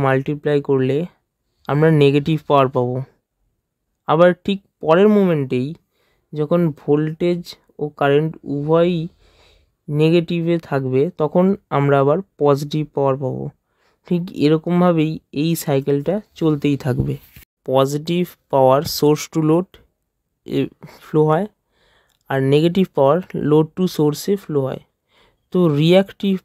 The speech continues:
পাওয়ার হচ্ছে এমন একটি পাওয়ার যেটা কোনো কাজ করে না, শুধু source to load আর load to সোর্সের দিকেই ফ্লো হয়। ঠিক এই পেন্ডুলামের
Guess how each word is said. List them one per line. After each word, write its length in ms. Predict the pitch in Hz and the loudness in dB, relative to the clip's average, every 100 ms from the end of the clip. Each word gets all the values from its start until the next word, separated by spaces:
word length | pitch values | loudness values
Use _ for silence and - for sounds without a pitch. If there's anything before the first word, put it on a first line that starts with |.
| - | 0
পাওয়ার 200 | 165 165 | 2 4
হচ্ছে 300 | 165 - - 139 160 - 131 | 2 -2 -4 -4 -4 -6 -2
এমন 200 | 139 165 175 | 2 4 2
একটি 200 | 170 - 151 135 | 0 -2 -4 2
পাওয়ার 220 | 131 151 170 _ _ _ _ - | 2 2 -4 _ _ _ _ -6
যেটা 240 | 160 165 170 | -2 0 2
কোনো 160 | 170 180 180 | 2 2 2
কাজ 160 | 151 143 - - | 2 2 0 -2
করে 180 | 131 127 | 0 0
না, 60 | 143 185 _ _ _ - | -4 -8 _ _ _ -16
শুধু 240 | - 175 196 - | -8 -4 -4 -2
source 300 | 175 196 202 - | 2 2 2 -6
to 60 | 202 185 | -4 0
load 180 | 202 185 | 0 0
আর 60 | 160 143 | 0 0
load 180 | 151 160 _ | -2 -4 _
to 60 | - 170 - | -10 -8 -4
সোর্সের 380 | 147 143 156 147 | -4 -4 -6 -4
দিকেই 240 | 147 151 156 | -2 -2 -2
ফ্লো 120 | 143 131 | -4 -4
হয়। 140 | 131 - _ _ _ _ _ _ - | -6 -10 _ _ _ _ _ _ -2
ঠিক 160 | 185 180 - _ _ - 185 | 0 0 -4 _ _ 2 4
এই 100 | 165 170 190 _ _ _ | 4 0 -8 _ _ _
পেন্ডুলামের 800 | 170 170 185 185 190 190 185 185 | 0 2 2 2 2 2 2 0